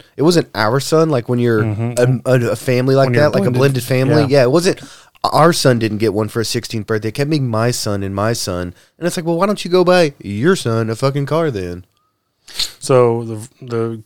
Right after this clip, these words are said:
Speaker 2: comment with the most votes was, uh, "How are you this oblivious? You should never have gotten your son's hopes up. How presumptuous of you.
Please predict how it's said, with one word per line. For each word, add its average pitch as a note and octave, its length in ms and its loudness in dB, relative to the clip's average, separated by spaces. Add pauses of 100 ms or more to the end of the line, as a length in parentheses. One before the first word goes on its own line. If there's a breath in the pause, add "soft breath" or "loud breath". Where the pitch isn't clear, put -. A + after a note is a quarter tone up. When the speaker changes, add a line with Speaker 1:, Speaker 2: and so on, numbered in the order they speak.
Speaker 2:
comment B2 300 -2
with A2 60 -6
the G#2+ 60 -8
most G#2+ 260 -6
votes G#2 560 -10
was, G#2+ 300 -12
uh, G2+ 320 -10 (1400 soft breath)
"How C3+ 140 0
are C#3 80 2
you C3+ 100 -4
this B2+ 220 0
oblivious? G#2+ 480 -6
You A#2+ 80 -10
should G#2 240 -8
never A#2+ 460 -2
have A2 160 -10
gotten A2 180 -6
your G#2 100 -8
son's G#2 300 -6
hopes A2+ 260 -6
up. G2+ 160 -8
How A#2 240 -6
presumptuous A2 680 -8
of G#2+ 140 -8
you. G2+ 240 -8